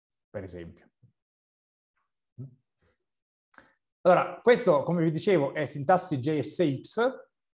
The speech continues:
che sembra H T M L, no? Ma, ma non lo è, ed è comodo, perché sem-, è comodo da scrivere per noi perché sembra H T M L, quindi ci permette di, eh, usare un linguaggio dichiarativo,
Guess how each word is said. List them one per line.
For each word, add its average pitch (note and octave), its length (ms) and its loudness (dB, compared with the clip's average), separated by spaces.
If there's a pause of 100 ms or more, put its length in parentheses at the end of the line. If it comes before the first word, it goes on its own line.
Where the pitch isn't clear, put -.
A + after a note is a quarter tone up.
che B2 100 -8
sembra A#2 480 -4
H - 120 -12
T A2+ 100 -10
M G#2+ 100 -6
L, F#2+ 300 -6
no? E3 360 -12
Ma, F#2+ 240 -12 (160)
ma G2 160 -14
non G2+ 140 -12
lo D#3+ 160 2
è, A2+ 120 2
ed A#2 80 -6
è A#2+ 60 -6
comodo, C3 500 4
perché A2+ 200 -4
sem-, F3 240 0
è - 220 -8
comodo G#3+ 300 4
da C#3+ 40 2
scrivere F3 400 4
per B2+ 160 0
noi F3 280 2
perché A#2 200 -4
sembra B2+ 300 -4
H A#2+ 80 -6
T A2 80 -10
M A#2+ 120 -4
L, B2 340 0
quindi A#2+ 180 -6
ci A2 100 -14
permette A2 440 -6
di, G#2+ 200 -10 (400)
eh, A2 300 -12
usare A#2+ 260 0
un A2+ 80 0
linguaggio A#2 320 -2
dichiarativo, B2+ 960 0